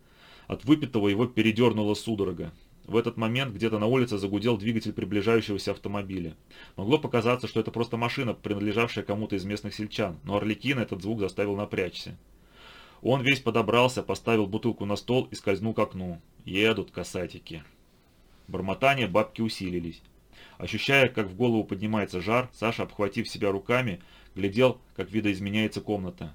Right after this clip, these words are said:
Стена за кроватью с восседавшей на ней старухой стала отъезжать куда-то назад, но не ровно, а наискосок, одним углом вперед.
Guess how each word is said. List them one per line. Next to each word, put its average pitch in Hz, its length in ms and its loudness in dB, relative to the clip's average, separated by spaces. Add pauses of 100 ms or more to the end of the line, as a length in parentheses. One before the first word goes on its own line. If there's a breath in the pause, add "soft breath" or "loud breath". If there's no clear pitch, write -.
Стена 113 360 0
за 113 100 0
кроватью 101 500 0
с - 100 -10
восседавшей 101 560 -2
на 98 80 -4
ней 95 100 -6
старухой 101 440 -2
стала 101 300 0
отъезжать 95 460 -2
куда-то 98 360 -2
назад, 95 460 -4 (280 loud breath)
но 101 100 -2
не 117 120 2
ровно, 113 460 4 (180 soft breath)
а 92 120 -4
наискосок, 104 640 -2
одним 104 260 -4
углом 101 280 0
вперед. 101 460 -2